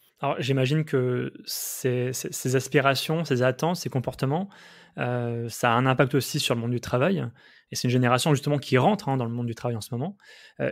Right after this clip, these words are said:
qu'est-ce qui les caractérise concrètement ? Euh, je sais qu'on parle un peu d'autonomie, de volonté d'être, de liberté, de créativité. Est-ce qu'on peut définir, dessiner un profil type de ce qu'ils sont en entreprise,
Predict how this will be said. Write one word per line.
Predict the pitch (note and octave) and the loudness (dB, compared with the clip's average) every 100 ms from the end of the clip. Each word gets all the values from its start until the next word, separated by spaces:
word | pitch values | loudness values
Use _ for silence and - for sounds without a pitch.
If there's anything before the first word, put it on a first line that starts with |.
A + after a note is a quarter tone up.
| - | 2
qu'est-ce | - A3 | 2 2
qui | - | 4
les | D3+ | 2
caractérise | C#3 D3+ D3+ D3+ D3+ E3+ | 4 4 4 4 2 2
concrètement ? | - C#3+ C#3 C3 E3 A#3 - _ _ _ - | 0 2 0 2 -2 -2 -8 _ _ _ -6
Euh, | A#2+ A#2+ | -4 -2
je | |
sais | F3+ | -4
qu'on | E3 B2+ | -2 2
parle | C#3+ | 4
un | C3+ | 4
peu | C#3+ | 4
d'autonomie, | C#3 C#3 D3 D3+ D#3 D#3 D#3+ | 2 2 4 6 6 4 2
de | |
volonté | A#2+ B2 B2 B2+ | 0 0 0 -2
d'être, | A#2+ A#2 | -2 -2
de | A#2 | -2
liberté, | B2 C3 C3+ - D3 | 2 0 0 2 4
de | A#2+ | 4
créativité. | - C3+ - B2+ B2 D#3+ G#3 _ - - _ | 2 -2 -2 -6 -4 -2 -4 _ -20 -20 _
Est-ce | - - | -4 0
qu'on | G#3 | 0
peut | G3+ D3 | 2 -2
définir, | C3+ B2+ C3+ D3+ - D#3+ E3+ F#3 C3+ | 0 0 2 2 2 0 2 2 0
dessiner | A#2+ B2+ D3+ - E3 | 0 0 0 0 0
un | D3+ | 0
profil | B2 D#3+ - C#3+ | 0 -6 -2 -4
type | - G3 - - - _ _ | -2 -6 -8 -20 -20 _ _
de | C3+ | 0
ce | C#3 | 0
qu'ils | - | -2
sont | C3 - | -4 0
en | D#3 | 4
entreprise, | C#3+ - B2 C#3 B2+ | 2 2 0 0 -2